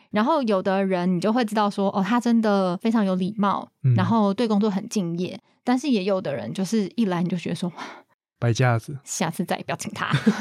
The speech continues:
Speaker 1: <laughs> 真的，然后
Speaker 2: 即便成效很好。
Speaker 1: 对，对，即便成效很好，
Speaker 2: 嗯。
Speaker 1: 除非他真的是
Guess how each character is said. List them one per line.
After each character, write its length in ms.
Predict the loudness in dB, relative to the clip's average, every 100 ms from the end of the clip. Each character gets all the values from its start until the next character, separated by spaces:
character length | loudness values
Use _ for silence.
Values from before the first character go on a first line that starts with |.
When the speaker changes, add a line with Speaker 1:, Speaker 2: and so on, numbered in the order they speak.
| 2 4 2 2 0
Speaker 1:
<laughs> 440 | _ -20 _ -4
真 220 | 0 2
的， 240 | 0 0 -2
然 100 | 2
后 120 | 2
Speaker 2:
即 40 |
便 180 | 4 2
成 160 | 2 2
效 220 | 2 0
很 160 | -2 -4
好。 260 | -6 -8 -2
Speaker 1:
对， 180 | -2 0
对， 240 | 0 0
即 160 | 0 0
便 160 | 2
成 140 | 2 2
效 100 | 2
很 140 | 0
好， 140 | -2
Speaker 2:
嗯。 20 | -2
Speaker 1:
除 100 | 0
非 220 | 0 0
他 180 | 0 2
真 140 | 2
的 100 | 0
是 340 | 0 0 0